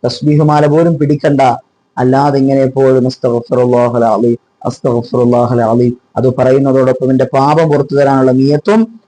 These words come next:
അതുപോലെ എന്താണോ മനസ്സിന്റെ വിഷമം, ആ മനസ്സിന്റെ വിഷമം മാറിക്കിട്ടുന്നതിന് വേണ്ടിയിട്ട് നല്ല രൂപത്തിൽ അള്ളാഹുവിനോട് ആത്മാർത്ഥമായിട്ട്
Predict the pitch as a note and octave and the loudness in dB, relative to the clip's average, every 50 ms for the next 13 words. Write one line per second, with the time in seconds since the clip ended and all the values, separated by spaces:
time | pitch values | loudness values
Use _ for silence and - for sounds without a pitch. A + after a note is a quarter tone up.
0 | _ - B2+ C3+ C3+ C#3+ C#3 C3+ C3+ C3+ D3+ D#3 E3 F3 F#3 G3+ G#3+ A3+ G#3 F#3 | _ -4 -2 0 2 2 2 2 2 2 2 2 2 2 2 2 2 2 2 2
1 | E3 E3 D#3+ - E3 D#3 C#3+ C3+ C3+ C3+ - D3 C#3+ C#3 C3+ C3+ C3+ - D3 E3+ | 0 0 -2 -2 -2 0 0 0 0 -2 -2 -2 -2 -2 -2 -4 -4 -2 -2 0
2 | F#3 F3 D#3+ D#3 D#3 D#3 - E3 D#3 D3 C#3+ C3+ C3+ C3+ - E3 E3+ F3 D#3+ D#3 | 0 0 0 0 -2 -2 -2 -2 0 2 2 2 0 0 0 0 0 0 0 0
3 | D#3 E3 F#3+ A3+ A3+ A3+ G#3 E3 - D3+ C#3 C#3 B2+ B2+ B2 A#2+ A#2+ A#2 A#2 A2 | 0 0 2 0 0 0 -2 -4 -4 -2 -2 -2 -2 0 0 0 0 0 -2 -4
4 | G#2 G2 - - - - _ _ _ _ _ _ _ _ _ _ _ - - C3 | -6 -6 -8 -10 -12 -12 _ _ _ _ _ _ _ _ _ _ _ -4 -2 0
5 | C#3+ D#3 D#3+ D3+ C#3 C#3+ C3+ C3 B2+ - D3+ C3+ C3 B2 B2+ B2+ C3+ B2+ C#3+ C#3+ | 2 2 2 2 2 2 0 0 -2 -2 -2 -2 0 0 2 2 2 2 0 0
6 | C3 C3 C3 B2+ B2 C3 C3 C3 C3 C#3+ D#3 D3+ D3+ - C3+ C3 B2+ B2+ B2+ B2+ | 0 0 0 0 0 0 -2 -2 -2 -2 -2 -2 -2 -2 -2 -2 0 0 0 0
7 | - A#2+ | -2 -2